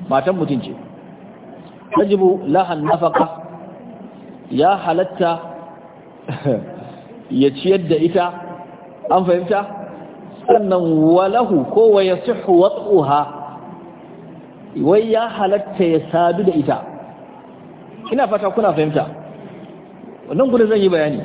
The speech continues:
Wa yajuzu an tazayyana lahu, ya halatta ta yi mai kwalliya. Wa tarithuhu, za ta gaje shi in ya mutu.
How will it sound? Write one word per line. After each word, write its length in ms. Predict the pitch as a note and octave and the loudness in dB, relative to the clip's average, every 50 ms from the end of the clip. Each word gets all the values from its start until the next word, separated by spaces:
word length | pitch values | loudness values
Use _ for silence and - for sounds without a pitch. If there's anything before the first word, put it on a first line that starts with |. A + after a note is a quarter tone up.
| - - - - - - - - - - | -10 -10 -12 -12 -14 -16 -18 -20 -12 -4
Wa 220 | C3 C3 D3+ E3+ | 0 2 2 4
yajuzu 540 | F#3+ G3 F#3+ F#3 F3 A#3+ C4+ C4 A#3 G#3+ - - F#3 | 4 2 0 0 0 0 0 2 2 2 2 2 0
an 240 | G#3+ A3+ A#3 A3 A3+ | -2 -4 -4 -2 0
tazayyana 580 | G3+ F3 D#3 A3 A3+ G#3+ G3 G3 F#3+ F3+ E3 | 0 2 2 0 0 2 2 2 2 2 2
lahu, 280 | E3 F3+ E3 D3 B2+ A#2 A2+ - - - - C#3 | 0 0 0 -2 -4 -8 -8 -12 -14 -12 -6 -2
ya 220 | D3 F3+ G#3+ A3+ | 0 0 0 0
halatta 380 | A3 G#3 F#3+ G3+ G#3 - G#3 E3 | -2 -2 -2 -2 0 0 -2 2
ta 100 | - D#3 | 2 2
yi 60 | E3+ | 2
mai 140 | F3+ F3+ D#3+ | 2 2 2
kwalliya. 380 | - C#3+ C3+ C3 C3+ B2+ A2 - - - - - - - - - - - - - - - - - - - - - | 2 0 2 4 4 2 2 0 -6 -12 -16 -18 -18 -18 -20 -20 -20 -20 -20 -20 -20 -20 -20 -20 -20 -20 -10 -2
Wa 160 | B2 D3+ D#3+ | 0 0 2
tarithuhu, 800 | D#3 F3+ F3 G3 B3 A3+ - G#3 E3 C3+ C3 A#2 A2 - - G#2 C3+ | 2 2 0 0 0 0 0 0 2 2 0 -4 -4 -8 -10 -4 -2
za 120 | F#3 A3 | -2 0
ta 100 | A3 A3 | 0 -2
gaje 320 | E3+ D#3 D3 C#3+ D3 G3 F#3+ | -2 -2 -2 2 2 2 2
shi 140 | D3 D#3+ D#3+ | 2 -2 -2
in 100 | D#3 D#3 | 0 0
ya 60 | D#3+ | 2
mutu. 240 | E3 D#3+ D#3 D3+ B2 | 2 0 -2 -2 -6